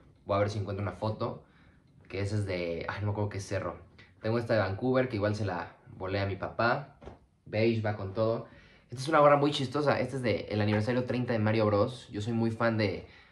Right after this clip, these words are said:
Mario Bros de Nintendo. Y yo aparté en Game Planet el Super Mario Maker. Y como fui de los primeros en apartarla, me regalaron <laughs> esta gorra.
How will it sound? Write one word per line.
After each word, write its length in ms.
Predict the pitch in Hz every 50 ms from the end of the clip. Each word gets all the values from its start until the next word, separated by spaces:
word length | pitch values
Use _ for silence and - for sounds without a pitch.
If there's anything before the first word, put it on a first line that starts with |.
| _ _ _ _
Mario 240 | - 104 107 110 110
Bros 180 | 107 110 110 110
de 80 | 113
Nintendo. 580 | 107 98 95 92 92 117 113 110 104 104 104 104
Y 80 | - 107
yo 100 | 104 107
aparté 540 | 107 110 117 113 113 120 117 117 - - 104
en 400 | 101 101 98 95 92 92 92 92 95 - _ _ _ _ _ - -
Game 280 | - 110 113 110 107
Planet 500 | 104 117 113 110 107 107 110 110 107 - - - - - - - _ _ -
el 180 | - 101 101 98
Super 240 | - 117 104 110 110
Mario 220 | 113 113 113 110
Maker. 560 | 107 107 110 113 110 - 98 90 90 - - - - - -
Y 80 | 104
como 160 | 95 107 104
fui 80 | 101 127
de 60 | 131
los 120 | 131 120 104
primeros 220 | - 113 117 113
en 80 | 110 98
apartarla, 520 | 95 - 92 92 92 107 101 104 110 110
me 120 | 110 98
regalaron 320 | 95 90 85 98 98 107 117
<laughs> 20 |
esta 220 | 107 - - 110 101
gorra. 340 | 104 101 - - 98 -